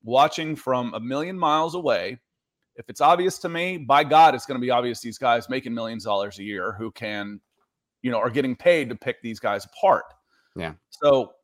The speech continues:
Speaker 1: the, the, the defensive secondary is gonna be an improvement. I have full faith in that. I have faith in that 'cause I've seen it.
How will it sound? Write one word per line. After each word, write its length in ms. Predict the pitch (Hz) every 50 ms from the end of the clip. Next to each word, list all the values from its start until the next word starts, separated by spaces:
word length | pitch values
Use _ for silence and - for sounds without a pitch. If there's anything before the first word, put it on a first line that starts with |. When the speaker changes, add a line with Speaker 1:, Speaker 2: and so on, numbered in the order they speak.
| _ _ _ -
Speaker 1:
the, 180 | 123 135 156 147
the, 360 | 147 151 147 156 156 151 135 139 127
the 200 | 147 147 143 143 143 135 117
defensive 540 | 107 160 196 185 - 214 185 - 202 151
secondary 960 | - - - - - 165 156 - 135 123 117 110 107 95 87 92 90 107 110 - _ _ _ _ _ _ _ _ _ _ _
is 160 | - 143 113
gonna 180 | - 165 156 151
be 140 | 143 135
an 60 | 131 123
improvement. 520 | 113 - - 131 123 110 98 104 98 78
I 80 | 76 123
have 140 | 113 107
full 380 | - - - - 170 175 170 151
faith 540 | - - - - 135 131 120 104 101 - - - - _ _ _ _ _
in 140 | - 113 107
that. 240 | 110 107 98 - -
I 120 | - 123 123
have 120 | 117 -
faith 380 | - _ - 202 202 190 - -
in 140 | 160 160 165
that 220 | 175 165 143 -
'cause 120 | 113 135
I've 100 | 123 110
seen 240 | - - 131 120 98
it. 60 | -